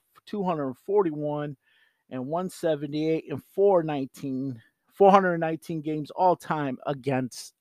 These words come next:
the Rays. Game two, which was the twenty-seventh of May. Yankees won two oh. Talon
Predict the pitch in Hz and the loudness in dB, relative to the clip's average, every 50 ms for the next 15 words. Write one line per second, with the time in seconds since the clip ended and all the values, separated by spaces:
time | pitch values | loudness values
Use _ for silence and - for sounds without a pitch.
0 | _ _ 139 131 160 165 175 196 208 196 147 98 - - _ _ - - _ _ | _ _ 2 8 8 8 10 8 6 4 2 -2 -6 -14 _ _ -20 -20 _ _
1 | _ _ _ _ _ _ _ _ _ _ _ _ _ _ _ - 170 180 185 175 | _ _ _ _ _ _ _ _ _ _ _ _ _ _ _ 2 4 4 4 2
2 | - - 220 220 196 123 - - _ _ _ _ _ _ _ _ _ _ _ _ | 0 0 2 2 2 2 0 -8 _ _ _ _ _ _ _ _ _ _ _ _
3 | _ _ _ _ _ _ _ _ _ _ _ _ _ _ _ _ _ _ _ _ | _ _ _ _ _ _ _ _ _ _ _ _ _ _ _ _ _ _ _ _
4 | _ _ _ _ _ _ _ - 110 _ - 120 107 - 123 117 - - 143 147 | _ _ _ _ _ _ _ -20 -20 _ -16 -16 -14 -12 -14 -14 -8 -6 -4 -2
5 | 147 139 - - 175 170 160 139 101 90 _ 87 - - 98 67 - - - _ | -2 -4 -2 0 0 0 0 -2 -6 -12 _ -18 -18 -16 -16 -16 -16 -20 -20 _
6 | _ _ _ _ _ _ _ _ _ _ _ _ _ _ _ _ _ _ _ _ | _ _ _ _ _ _ _ _ _ _ _ _ _ _ _ _ _ _ _ _
7 | _ _ _ _ _ _ _ _ _ _ _ _ _ - 143 175 190 180 175 180 | _ _ _ _ _ _ _ _ _ _ _ _ _ -6 -2 0 0 0 0 -4
8 | 170 - 170 170 170 160 - - 190 190 190 202 196 151 107 98 - _ _ _ | -4 0 0 0 0 0 -2 -4 -2 0 2 2 2 0 -2 -10 -14 _ _ _
9 | _ _ _ _ _ _ _ _ _ - - 196 208 214 196 165 147 123 92 - | _ _ _ _ _ _ _ _ _ 0 2 4 4 4 4 2 -2 -4 -8 -10
10 | - 101 | -14 -16